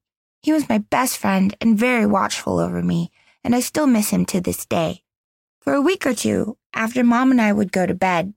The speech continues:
Munchie would start pacing and whining and acting very anxious. Since we lived in such a rural place with no imminent danger,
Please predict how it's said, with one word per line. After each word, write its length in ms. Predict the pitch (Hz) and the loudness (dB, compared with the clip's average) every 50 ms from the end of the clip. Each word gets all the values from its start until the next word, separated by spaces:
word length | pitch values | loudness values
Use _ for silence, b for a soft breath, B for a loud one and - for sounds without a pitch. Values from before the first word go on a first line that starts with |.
| _ _ - | _ _ -2
Munchie 280 | - 240 254 - 294 254 | -2 -2 0 0 0 0
would 160 | 254 220 - | 0 0 -2
start 300 | - - 208 196 - - | -2 -2 -2 -2 -2 -4
pacing 560 | - 247 226 233 233 - - 262 247 247 254 | -2 0 2 2 2 0 0 2 2 2 2
and 260 | - - 202 190 196 | 2 2 4 4 4
whining 480 | 196 190 190 185 185 180 180 175 185 - - | 4 4 2 2 2 2 2 2 0 0 -2
and 80 | 202 | -2
acting 460 | 196 190 196 - - 208 202 190 180 185 | -2 -2 -4 -2 2 2 2 4 2 2
very 360 | 202 208 196 180 175 175 - - | 2 2 2 2 0 -2 -2 -2
anxious. 640 | 196 180 175 - - - - - - - - - - _ _ _ _ _ _ _ _ _ _ _ - | -2 -2 -2 -2 -4 -6 -8 -8 -8 -8 -10 -10 -12 _ _ _ _ _ _ _ _ _ _ _ -6
Since 260 | - 269 262 - - | -2 -2 0 0 2
we 100 | 277 262 | 2 2
lived 280 | 262 285 320 302 302 269 | 4 2 2 0 0 0
in 80 | 254 | 0
such 240 | - - 240 214 - | 0 0 -2 -2 0
a 60 | 226 | 0
rural 420 | 208 196 214 240 269 294 285 247 - | 2 2 2 2 2 2 0 -2 -2
place 400 | - 220 196 202 202 - - - | -2 -2 -2 -2 -2 -4 -2 0
with 100 | 233 214 | 2 4
no 240 | 226 254 262 277 | 4 4 4 2
imminent 380 | - 240 226 214 202 190 - - | 2 4 4 4 4 2 0 0
danger, 520 | 208 208 220 220 202 185 175 175 180 190 | 0 2 2 2 2 2 2 0 0 -2